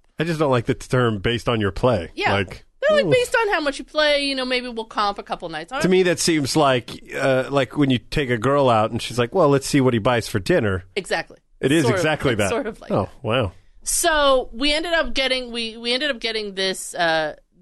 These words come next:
Speaker 2: this suite for an extra hundred dollars a night. So basically, we're paying a hundred dollars a night for this room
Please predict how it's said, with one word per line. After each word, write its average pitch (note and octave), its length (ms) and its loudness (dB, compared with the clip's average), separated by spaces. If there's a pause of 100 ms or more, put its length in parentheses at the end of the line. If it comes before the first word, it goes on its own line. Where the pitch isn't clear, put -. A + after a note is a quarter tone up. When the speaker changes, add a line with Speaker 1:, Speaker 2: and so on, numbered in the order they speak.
Speaker 2:
this E3+ 200 -6
suite A3+ 460 -6
for G3+ 160 -4
an G3 100 -4
extra A#3 300 -6
hundred A3+ 180 -4
dollars F#3+ 280 0
a F#3 40 -6
night. E3 100 -6
So A#3 80 -4
basically, D4 380 -2
we're B3 120 -2
paying A3+ 260 -4
a G3 60 -6
hundred B3 260 0
dollars G#3 280 2
a F#3 60 -8
night E3+ 540 -6 (840)
for G#3 220 -4
this F#3 200 -2
room A3+ 440 -4